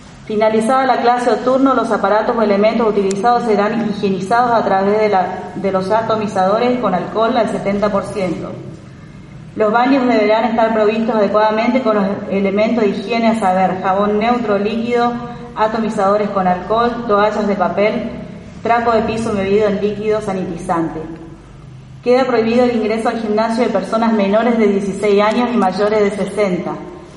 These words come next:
El gimnasio se hace responsable de la solicitud de certificado médico de aptitud física de quienes practiquen la actividad física. Mantener la ventilación regular y adecuada de los espacios cerrados del gimnasio.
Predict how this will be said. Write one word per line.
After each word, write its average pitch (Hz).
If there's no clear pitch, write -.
El 208
gimnasio 233
se 247
hace 233
responsable 220
de 220
la 202
solicitud 196
de 226
certificado 208
médico 220
de 208
aptitud 196
física 247
de 190
quienes 226
practiquen 226
la -
actividad 196
física. 196
Mantener 226
la 262
ventilación 233
regular 214
y 240
adecuada 220
de 226
los 190
espacios 208
cerrados 196
del 196
gimnasio. 196